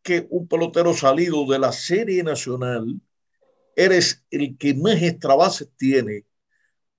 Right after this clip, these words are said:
con seiscientos setenta y dos en el béisbol cubano, treinta y tres en Japón, trescientos cinco en Grandes Ligas y en ligas menores diez.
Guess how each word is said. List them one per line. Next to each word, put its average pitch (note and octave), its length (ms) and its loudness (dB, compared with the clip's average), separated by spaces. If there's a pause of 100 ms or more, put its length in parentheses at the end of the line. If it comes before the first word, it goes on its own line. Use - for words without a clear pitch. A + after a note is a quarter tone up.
(200)
con C3+ 240 -4
seiscientos F3 960 0
setenta C#3 580 -2
y C3 60 0
dos D3+ 400 0 (880)
en A#2+ 160 -4
el D3 120 2
béisbol E3+ 460 0
cubano, D#3 560 -2
treinta D3 400 -8
y C#3 60 -4
tres F3 320 0
en D#3+ 160 -4
Japón, E3+ 460 -2
trescientos D#3 680 -6
cinco E3 500 -8 (120)
en A#2+ 140 -6
Grandes C3+ 360 -2
Ligas C#3+ 440 2 (520)
y B2+ 160 2
en C#3+ 140 2
ligas D#3 260 2
menores D3 440 0
diez. D3 460 -2